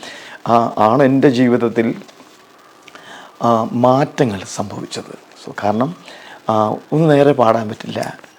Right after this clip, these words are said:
അല്ലെങ്കിൽ ഒന്ന് സാക്ഷ്യം നേരെ പറയാൻ പറ്റില്ല, അങ്ങനെയൊക്കെ ഒരു വല്ലാത്ത കണ്ടീഷനിലായിരുന്നു. എന്നാൽ പരിശുദ്ധാത്മാവ് പ്രാപിച്ചതിന് ശേഷം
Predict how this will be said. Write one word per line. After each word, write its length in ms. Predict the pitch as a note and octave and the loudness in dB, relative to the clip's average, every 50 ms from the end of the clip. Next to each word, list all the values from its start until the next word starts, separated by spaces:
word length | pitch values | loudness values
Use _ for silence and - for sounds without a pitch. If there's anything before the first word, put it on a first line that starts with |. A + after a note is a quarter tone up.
| - - | -14 -6
അല്ലെങ്കിൽ 220 | - A2+ C3+ A#2 | -2 -2 0 0
ഒന്ന് 140 | C3+ D3 E3 | 0 -2 -2
സാക്ഷ്യം 440 | - - - - C3 - - E3 D#3 | -2 0 -2 -2 0 -2 -4 -4 -4
നേരെ 340 | B2 A2+ A2 - A1+ - - - - - - - - - - _ - - A#2+ | -2 -2 -2 -2 -4 -6 -6 -12 -20 -20 -20 -20 -20 -20 -20 _ -8 -4 -2
പറയാൻ 320 | A2 G#2+ A2 A#2+ B2 A#2 | 0 2 2 2 2 0
പറ്റില്ല, 520 | - B2 - - - D#3 C#3 - - - - - - - - - - _ - | -4 -8 -10 -12 -12 -10 -10 -10 -10 -10 -16 -20 -20 -20 -20 -20 -20 _ -10
അങ്ങനെയൊക്കെ 420 | - A#2+ C#3 D#3 D#3+ E3 E3 - D#3+ | -6 -4 -4 -2 -2 -2 -2 -2 -2
ഒരു 300 | D3+ D3+ D3+ C3+ - - - - | 0 0 -2 -4 -6 -8 -4 -4
വല്ലാത്ത 340 | - A#2 A#2+ C3 - - D#3 - | -4 0 0 0 0 0 -2 -4
കണ്ടീഷനിലായിരുന്നു. 720 | C3 A2 - - - - B2 - - F#3 - - - - - - | -4 -6 -6 -8 -8 -8 -6 -6 -8 -8 -8 -10 -14 -16 -10 -8
എന്നാൽ 220 | - C#3 E3 F2+ - | -4 -4 -2 -2 -2
പരിശുദ്ധാത്മാവ് 680 | - A#2+ A2 - - D#3 - - - - E2 E2 D#2+ | -2 -4 -4 -6 -10 -4 -2 -2 -2 0 -2 -2 0
പ്രാപിച്ചതിന് 400 | D2 C2+ B1+ - - - C#3+ C3+ | 2 2 2 2 0 -4 -6 -6
ശേഷം 440 | - - A#2 G#2+ - - E3 G3 | -2 0 0 0 0 -2 -2 -4